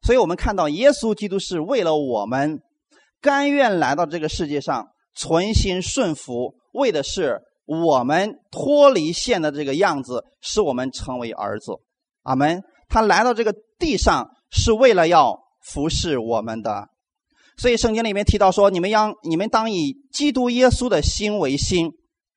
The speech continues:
那么基督耶稣的心到底是什么心呢？服侍的心。阿门。如果说我们知道我们是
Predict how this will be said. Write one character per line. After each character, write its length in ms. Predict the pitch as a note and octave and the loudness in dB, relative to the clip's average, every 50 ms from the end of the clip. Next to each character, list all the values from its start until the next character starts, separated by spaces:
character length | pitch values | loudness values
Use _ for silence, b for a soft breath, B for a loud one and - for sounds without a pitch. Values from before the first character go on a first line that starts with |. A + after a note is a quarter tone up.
| _ _ _ _ _ _ _ | _ _ _ _ _ _ _
那 120 | - D4 | -2 -2
么 100 | C#4 B3 | 0 -2
基 240 | G#3+ - - D4+ E4 | -2 -4 -4 -6 -4
督 160 | B3+ D#4 D#4+ | -2 -2 -2
耶 160 | D#4+ D4+ D#4 | 2 2 4
稣 140 | D#4 D4 C#4+ | 2 2 2
的 120 | C4 A#3+ G3 | 0 -2 -2
心 200 | - - A3+ G#3+ | -2 -4 -4 -2
到 100 | G#3+ G3 | -2 -2
底 120 | F#3 F#3 | -4 -4
是 60 | F3+ | -6
什 100 | E3 D#3+ | -8 -6
么 100 | C3+ C#3+ | -6 -6
心 240 | D3 - - E3+ D3+ | -6 -4 -4 -2 -2
呢？ 200 | D3+ C3+ A#2 A2+ - _ _ _ _ _ _ _ _ _ _ | -2 -2 -4 -6 -10 _ _ _ _ _ _ _ _ _ _
服 220 | _ - - C#3 D3 | _ -12 -8 -8 -8
侍 200 | - - F#3+ B2+ | -4 -6 -6 -6
的 100 | A2 A2+ | -6 -8
心。 240 | - - A#2 G#2 G#2 _ _ _ _ _ _ _ _ _ _ _ _ _ | -10 -14 -16 -18 -18 _ _ _ _ _ _ _ _ _ _ _ _ _
阿 120 | _ A#2+ A#2+ | _ -6 -2
门。 240 | B2+ C#3 D3+ F3 F3 _ _ _ _ _ _ _ _ _ _ _ _ b b b b b b b b b _ _ | -2 -2 -2 -2 -6 _ _ _ _ _ _ _ _ _ _ _ _ b b b b b b b b b _ _
如 180 | - D4+ G4 | 0 2 4
果 100 | F#4 E4 | 4 4
说 380 | C4+ - C#4 C#4 C4+ C4+ C4+ - - | 4 4 4 4 4 4 2 2 2
我 100 | A3+ A3+ | 2 2
们 120 | A#3+ C4 | 2 0
知 140 | A#3 - E4+ | -2 0 2
道 320 | F#4 E4 C4 G#3 E3+ - - _ _ _ _ _ _ | 4 4 4 4 2 0 -4 _ _ _ _ _ _
我 120 | F3 G3+ | -4 -2
们 140 | G#3+ A#3+ B3+ | -2 -2 -2
是 240 | A#3+ B3+ B3+ A3+ | -2 -2 -2 -4